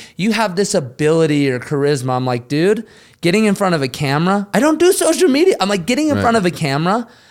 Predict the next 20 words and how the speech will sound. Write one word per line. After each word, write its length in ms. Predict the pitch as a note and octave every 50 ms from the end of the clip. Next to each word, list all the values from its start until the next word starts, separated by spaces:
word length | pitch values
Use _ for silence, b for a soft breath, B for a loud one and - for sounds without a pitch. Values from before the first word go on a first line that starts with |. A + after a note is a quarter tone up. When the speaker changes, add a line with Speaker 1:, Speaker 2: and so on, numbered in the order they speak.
| B B B
Speaker 1:
I, 80 | E3+
I, 140 | E3+ - E3+ E3+ -
it, 200 | D#3+ F3+ F#3+ - -
it 60 | G3
makes 240 | F#3+ G3+ G#3+ G#3 -
me 80 | G3 D#3+
shake." 640 | - - - - - E3+ D3 - - - - - - b b b b b
Speaker 2:
Right. 140 | b - E3+
Speaker 1:
Um, 240 | E3 D#3 C#3+ B2+ A#2+ B B B B B B
literally, 380 | D#3 F3 A3+ B3+ B3 A#3 A3 F#3+
I 60 | E3+
went 240 | D#3+ E3 F#3 F#3+ -
and 80 | F3 D#3+
accepted 440 | - - - D#3+ D#3+ - D#3 D3
an 140 | C3+ B2+ B2
Entrepreneur 640 | - B2+ C#3 C#3+ - D#3+ - - D3 C#3+ C#3 C3+ B2+
of 120 | A#2 G#2+
the 100 | A2+ A2+
Year 200 | G#2+ A2 A2+ C#3
award. 380 | E3 F3 D3+ D3 D#3+ G3 G#3+ -